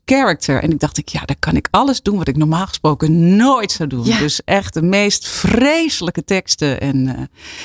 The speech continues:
Speaker 1: die, die, die tieten opvullen met, met, met, met, met, ja, ik noemde, ja,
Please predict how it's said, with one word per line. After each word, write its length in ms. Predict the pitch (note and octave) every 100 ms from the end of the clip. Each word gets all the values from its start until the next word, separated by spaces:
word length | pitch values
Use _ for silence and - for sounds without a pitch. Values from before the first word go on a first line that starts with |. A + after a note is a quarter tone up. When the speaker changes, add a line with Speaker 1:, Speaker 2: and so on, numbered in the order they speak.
| - -
Speaker 1:
die, 180 | - G#3+
die, 180 | G3 F#3+
die 220 | D#3+ D3+ -
tieten 360 | - C#4 C#4
opvullen 580 | G3+ G#3 - G3 F#3 F3
met, 220 | E3 D3+
met, 420 | E3+ D#3 - - -
met, 280 | E3+ D3+ -
met, 260 | F#3 F3 -
met, 180 | F3+ F#3+ -
ja, 200 | F#3 F#3
ik 120 | F#3+
noemde, 320 | F3+ G3 F3 C#3+
ja, 260 | C#3+ B2+